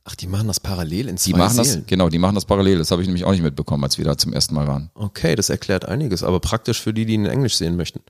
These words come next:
Speaker 2: Richtig. Weil
Speaker 1: Okay.
Speaker 2: die werden auf jeden Fall ein rela-, also die werden immer einen Platz kriegen, sagen wir
Speaker 1: Mhm.
Speaker 2: mal so.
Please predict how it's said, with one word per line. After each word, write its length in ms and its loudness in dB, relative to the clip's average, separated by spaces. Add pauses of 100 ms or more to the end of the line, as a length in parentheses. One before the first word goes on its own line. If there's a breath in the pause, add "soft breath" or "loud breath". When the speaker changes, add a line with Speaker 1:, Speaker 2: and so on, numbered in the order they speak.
(280)
Speaker 2:
Richtig. 440 2 (420)
Weil 200 2
Speaker 1:
Okay. 100 0
Speaker 2:
die 140 4
werden 160 4
auf 100 0
jeden 160 0
Fall 260 4
ein 160 -2
rela-, 380 2
also 160 2
die 100 -2
werden 120 2
immer 140 2
einen 60 0
Platz 220 0
kriegen, 320 -8
sagen 140 2
wir 60 4
Speaker 1:
Mhm. 60 0
Speaker 2:
mal 60 0
so. 120 -2